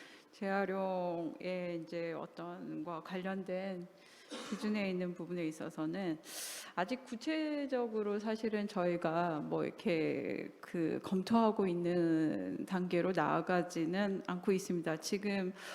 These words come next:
어떻게 보면은 사실 고-, 요 한 근래에 이제 그 플라스틱 폐기물에 대한 사실은 이제 원료의 부족 문제가 사실은 이제 좀 드러-, 나타나면서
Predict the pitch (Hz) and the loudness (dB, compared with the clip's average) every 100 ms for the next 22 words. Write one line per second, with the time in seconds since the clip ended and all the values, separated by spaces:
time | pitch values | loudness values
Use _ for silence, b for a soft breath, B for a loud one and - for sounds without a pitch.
0 | B B 185 - 302 302 269 240 220 202 | B B -2 2 2 4 4 4 2 2
1 | 208 190 175 254 254 247 220 196 - B | 2 2 0 0 2 4 4 2 -2 B
2 | B B B - 214 208 202 220 233 233 | B B B -8 -2 0 2 4 6 6
3 | 233 254 240 220 208 190 175 196 - - | 4 2 2 2 0 0 -2 -2 -4 -8
4 | - - 240 262 240 190 180 185 160 175 | -8 0 4 6 6 4 4 4 0 -4
5 | 180 - 175 - 220 202 185 175 160 - | -8 -6 -6 -4 0 2 2 0 -2 -4
6 | - - - - B B B B B B | -6 -12 -18 -20 B B B B B B
7 | 330 330 349 339 - 311 - 339 311 320 | 8 8 8 2 -4 -6 -2 -4 0 0
8 | 320 294 285 240 226 196 196 202 190 202 | 2 2 2 2 0 -4 -2 0 0 2
9 | 175 165 196 247 240 220 190 180 180 170 | 0 -2 -4 -4 0 0 -2 -4 -2 2
10 | 196 233 302 269 226 185 156 - - - | 6 6 6 6 4 2 0 -2 -4 -8
11 | - 196 185 170 - - 208 233 214 190 | -6 -2 0 0 -2 -4 2 2 2 -2
12 | 190 185 175 180 196 214 196 170 175 - | 0 0 -2 -4 -6 -4 -4 -4 -6 -8
13 | 202 - 196 202 - - - - - 190 | -10 -4 -2 -2 -4 -10 -18 -4 0 0
14 | 269 302 240 202 175 185 247 208 - | 2 2 2 0 -4 -4 -2 -4 -6